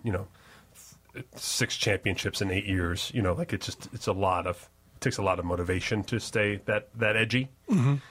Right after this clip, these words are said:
Speaker 1: And so he would often, pe-, he would say, like, "What'd you say?" or about wh-, whatever, and he, people would be like, "What the hell are you talking about?" And he would just find a way to think that you said something about him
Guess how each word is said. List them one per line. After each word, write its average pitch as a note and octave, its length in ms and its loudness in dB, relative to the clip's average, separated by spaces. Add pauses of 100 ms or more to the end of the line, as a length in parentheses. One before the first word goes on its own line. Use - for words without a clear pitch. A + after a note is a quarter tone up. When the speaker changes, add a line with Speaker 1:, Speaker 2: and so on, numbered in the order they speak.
(100)
Speaker 1:
And A#2+ 100 2
so A#2+ 80 4
he A2+ 180 4
would B2 340 2 (120)
often, A2 440 2 (1040)
pe-, C#3+ 200 2
he A2+ 120 2
would B2+ 120 2
say, A#2+ 100 2
like, F#2+ 140 0
"What'd A2+ 200 2
you C3 60 -2
say?" C3 240 4
or B2 60 4
about A2+ 200 2
wh-, A#2+ 220 -4
whatever, A#2+ 400 4
and A#2+ 160 0
he, G#2+ 120 4
people A#2 320 -2
would F#2+ 40 -6
be G#2 60 4
like, G2 140 0
"What - 100 -10
the - 60 -8
hell A2+ 120 2
are A2 40 2
you G2+ 60 2
talking G2+ 340 0
about?" C3+ 180 -4
And C#3 80 -12 (400)
he A#2 40 6
would A2+ 80 2
just A2 180 -4 (260)
find A#2 280 2
a G#2 40 2
way G#2 220 2
to - 160 -2
think - 320 0
that G#2 140 -4
you G#2+ 100 -2
said G#2 240 0
something G2+ 240 -4
about A2+ 260 -2
him G#2 220 -4